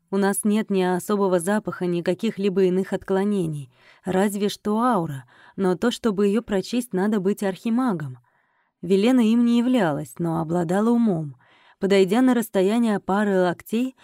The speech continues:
она без особого страха взглянула в лицо. Задумалась. «Как вы докажете, что вы именно та, кого я искала?»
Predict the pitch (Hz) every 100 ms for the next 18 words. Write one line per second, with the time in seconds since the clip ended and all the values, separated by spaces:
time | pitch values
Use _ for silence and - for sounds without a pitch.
0 | - - 190 208 262 247 220 - 262 254
1 | 226 - - 240 - 254 196 190 202 196
2 | 220 226 220 226 - 175 139 - _ _
3 | _ 185 208 247 196 165 135 131 - _
4 | _ _ _ _ _ _ _ - 285 294
5 | 277 254 233 233 240 - 302 233 190 185
6 | 180 - - 196 190 214 320 247 165 127
7 | _ _ _ - 302 311 294 285 285 302
8 | 302 311 269 277 277 277 277 - - 285
9 | 185 139 131